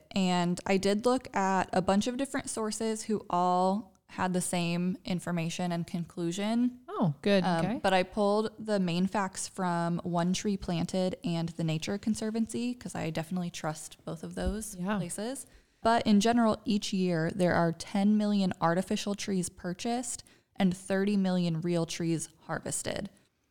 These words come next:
Speaker 2: Hmm.
Speaker 1: And I wasn't
Speaker 2: Wow.
Speaker 1: expecting, I feel like where I grew up, it was fifty-fifty if you had real or fake.
Speaker 2: Yeah.
Speaker 1: So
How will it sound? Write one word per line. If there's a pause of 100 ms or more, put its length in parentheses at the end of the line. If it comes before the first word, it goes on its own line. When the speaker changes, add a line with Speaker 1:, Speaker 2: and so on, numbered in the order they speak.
(680)
Speaker 2:
Hmm. (800)
Speaker 1:
And
I
wasn't
Speaker 2:
Wow.
Speaker 1:
expecting,
I
feel
like
where
I
grew
up, (1160)
it
was
fifty-fifty
if
you
had
real
or
fake. (140)
Speaker 2:
Yeah. (400)
Speaker 1:
So